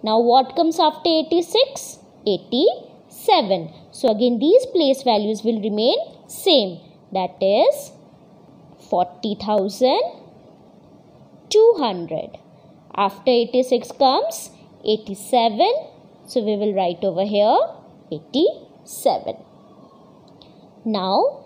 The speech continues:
next one see. Thirty thousand one. What is the number? Thirty thousand one. Now it is again very simple.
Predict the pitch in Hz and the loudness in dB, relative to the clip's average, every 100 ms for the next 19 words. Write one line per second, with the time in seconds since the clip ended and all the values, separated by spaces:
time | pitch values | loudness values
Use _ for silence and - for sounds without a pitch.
0 | - 240 247 240 - 269 294 302 - 370 | -8 0 0 0 -2 -2 0 0 0 2
1 | 622 - - - - - - - - - | 2 -2 -18 -20 -20 -20 -20 -20 -20 -20
2 | - - - - 262 254 - - - 392 | -20 -20 -20 -6 0 0 -2 -6 4 4
3 | 523 587 - - - - 247 226 - 240 | 4 0 -12 -20 -8 2 2 2 0 -2
4 | 226 240 247 - - - - 220 277 233 | 0 -2 -8 -14 -20 -16 -6 2 2 2
5 | 160 - - 214 208 214 208 226 208 208 | -4 -14 -6 -4 -2 -2 0 -2 -2 2
6 | 226 415 679 - - - 269 226 - 226 | 4 4 0 -10 -20 -4 -2 -2 -2 -4
7 | 226 202 190 202 311 508 - - - - | 0 0 0 2 2 2 -4 -18 -20 -8
8 | 214 208 202 170 - - - 226 226 240 | -2 0 0 -2 -14 -20 -8 0 2 2
9 | - 254 254 254 254 - - 208 196 233 | 0 0 4 2 0 -8 -4 -2 0 2
10 | 320 302 214 214 294 392 440 - 220 196 | 2 0 -4 2 4 4 2 2 -2 -2
11 | 175 175 | -4 -6